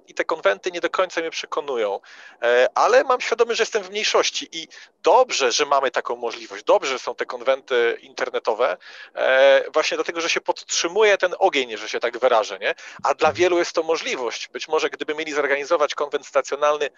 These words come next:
Speaker 1: stacjonarny, by tego nie spróbowali, dzięki temu, że są, że mają możliwość zorganizowania konwentu, że ta ścieżka już jest przetarta, organizowanie konwentów online, to być może część z nich w ogóle zostanie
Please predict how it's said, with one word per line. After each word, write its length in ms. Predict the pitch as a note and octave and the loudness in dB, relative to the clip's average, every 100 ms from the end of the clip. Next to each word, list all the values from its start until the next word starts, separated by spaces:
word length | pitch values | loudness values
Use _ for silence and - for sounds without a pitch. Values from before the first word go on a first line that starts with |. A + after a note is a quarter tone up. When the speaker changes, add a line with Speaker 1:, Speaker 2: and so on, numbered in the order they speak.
| - _ | -20 _
Speaker 1:
stacjonarny, 540 | D3+ - D3+ D3 C#3 | -4 -2 2 2 0
by 80 | C3+ | -4
tego 160 | C#3 | -4
nie 100 | C#3+ | -4
spróbowali, 680 | C#3 - C#3 C3 A#2 C#3+ G#3+ _ - - | -6 -8 -4 2 2 2 -10 _ -20 -12
dzięki 300 | - E3+ - | -6 -6 0
temu, 180 | E3+ D#3+ | 0 2
że 120 | D3+ | -2
są, 400 | - D3 C#3 C3+ - | 2 4 4 2 -4
że 160 | B2+ C3+ | -4 0
mają 260 | C#3+ E3+ D3+ | 4 4 4
możliwość 400 | C3+ D3 D3+ C3+ | 0 -4 -4 -4
zorganizowania 520 | C3+ C3+ C3+ D#3 D#3+ | -2 -2 0 0 -2
konwentu, 520 | - C3 D#3 E3 B2 | -4 -2 0 0 -4
że 80 | B2 | -2
ta 100 | B2 A#2+ _ | 0 -2 _
ścieżka 380 | - - - D#3+ | -6 -2 -2 -2
już 80 | |
jest 120 | E3 - | -6 -6
przetarta, 480 | F3 D3+ B2 G2 - - - | 0 2 2 -2 -8 -12 -12
organizowanie 560 | - C#3 C#3+ B2+ E3 F3+ | -4 -2 0 2 2 2
konwentów 600 | - C3+ D3 - C#3+ - | 0 0 -2 -2 -14 -4
online, 460 | B2 A#2 B2+ - C3 _ - _ | -2 0 0 -2 -6 _ -20 _
to 100 | B2+ | -10
być 140 | C#3 | -6
może 260 | G3 G3+ G3 | 0 0 0
część 320 | - G#3+ F#3 | 0 0 -2
z 20 | |
nich 100 | D#3+ | -4
w 60 | F3+ | -4
ogóle 140 | D3+ | 0
zostanie 540 | C#3+ C#3+ - B2 A#2 | -2 -2 -2 -2 -2